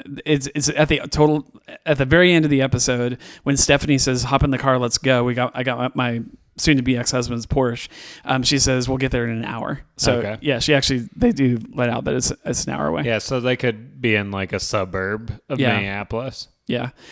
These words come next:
Speaker 1: it's interesting that they're packing and it's only, like, an hour.
Speaker 2: Yeah.
Speaker 1: I mean, I guess they don't wanna drive an hour
Speaker 2: So, I
Speaker 1: every
Speaker 2: mean,
Speaker 1: day.
Speaker 2: it must be, like, a extended, like, a week tournament, something like that.
Speaker 1: Yeah.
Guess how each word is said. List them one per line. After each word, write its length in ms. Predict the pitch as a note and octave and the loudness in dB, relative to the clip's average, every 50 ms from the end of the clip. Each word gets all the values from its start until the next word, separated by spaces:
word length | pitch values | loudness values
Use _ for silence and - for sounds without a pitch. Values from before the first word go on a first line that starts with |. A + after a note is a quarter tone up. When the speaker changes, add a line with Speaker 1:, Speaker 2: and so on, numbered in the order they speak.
| - - - | -20 -4 2
Speaker 1:
it's 160 | - F#3 F3 | 4 6 6
interesting 340 | A3 F#3+ F#3 F#3+ D#3+ F3 D#3+ | 6 6 4 4 6 6 6
that 140 | D3 C#3 C3+ | 6 6 4
they're 100 | C#3+ B2+ | 4 4
packing 340 | - C#3 C3+ B2+ C#3+ C3 B2 | 4 4 4 2 2 0 0
and 120 | B2 B2 B2 | 0 -2 -2
it's 160 | A#2+ - C3 | -2 -2 -2
only, 160 | B2 B2 A#2 | -2 -2 -2
like, 240 | A#2 A2+ A#2 - - - | -4 -4 -6 -10 -8 -2
an 100 | C3+ B2+ | -2 0
hour. 260 | A#2+ A#2 A#2 A2+ A#2 A2+ | 0 0 0 -2 -4 -4
Speaker 2:
Yeah. 240 | A2+ G#2+ F#2+ F2+ F#2+ - | -4 -4 -4 -4 -4 0
Speaker 1:
I 80 | C#3 D#3 | 2 2
mean, 140 | E3 C#3+ C3+ | 4 4 4
I 20 | |
guess 140 | B2+ A#2 - | 4 2 0
they 80 | A#2 A2+ | 0 0
don't 100 | A2 A#2+ | -2 -2
wanna 160 | A#2+ - - - | -6 -6 -4 -4
drive 200 | - - - - | -4 -4 -4 -4
an 60 | - | -6
hour 200 | - - - - | -6 -6 -4 -2
Speaker 2:
So, 80 | C3 | 0
I 80 | A#2 A2+ | 0 0
Speaker 1:
every 140 | A2+ A2 G#2+ | 0 0 0
Speaker 2:
mean, 100 | - - | 0 -2
Speaker 1:
day. 120 | D2 - - - _ _ _ _ _ _ - | -4 -6 -8 -14 _ _ _ _ _ _ -10
Speaker 2:
it 80 | D#3 C3 | -8 -4
must 320 | A#2 A2+ A2 G#2+ - - | -2 -2 -4 -4 -6 -6
be, 160 | - A#2 G#2+ | -6 -4 -4
like, 300 | G2+ G2 F#2+ F#2+ F2+ - | -4 -4 -6 -6 -6 -6
a 240 | G#2 G#2+ A#2 B2+ - _ _ _ _ _ _ _ _ _ _ _ _ - | -8 -8 -8 -12 -14 _ _ _ _ _ _ _ _ _ _ _ _ -10
extended, 720 | C3+ - - - - - A#2 G#2 G#2 G2+ G#2 G2+ F#2+ G#2 | -10 -8 -8 -10 -4 -2 -4 -4 -2 -2 -4 -4 -4 -4
like, 240 | G#2 G2+ G2 F#2 - | -4 -4 -4 -4 -6
a 140 | G#2 F#2+ G2 | -6 -6 -6
week 400 | G2+ G#2 G#2+ G#2 G2+ _ _ - | -6 -6 -6 -6 -8 _ _ -12
tournament, 640 | - A2 G2+ G2+ G2+ G2 G2 G2+ G#2+ - _ C#3+ - | -10 -8 -8 -8 -10 -10 -8 -10 -10 -10 _ -10 -8
something 320 | B2 A2+ G2+ F#2 G#2+ G2+ | -8 -8 -6 -6 -6 -6
like 200 | F#2 F#2 F#2+ - | -6 -8 -10 -8
that. 320 | - G2 F#2+ G2+ G#2+ - - | -6 -4 -2 -4 -4 -4 -2
Speaker 1:
Yeah. 300 | C#3 C3+ B2 A#2 A#2 | -2 -2 -2 -2 -4